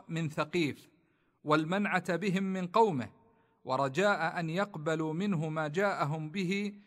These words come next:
من الله عز وجل، فخرج إليهم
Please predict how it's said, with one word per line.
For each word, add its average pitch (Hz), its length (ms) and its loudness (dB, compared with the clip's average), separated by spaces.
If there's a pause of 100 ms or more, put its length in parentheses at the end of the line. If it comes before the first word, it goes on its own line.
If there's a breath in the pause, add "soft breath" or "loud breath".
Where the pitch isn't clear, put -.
(160 loud breath)
من 175 180 0
الله 160 500 2
عز 151 280 -2
وجل، 175 520 0 (360 soft breath)
فخرج 156 540 0
إليهم 165 800 -2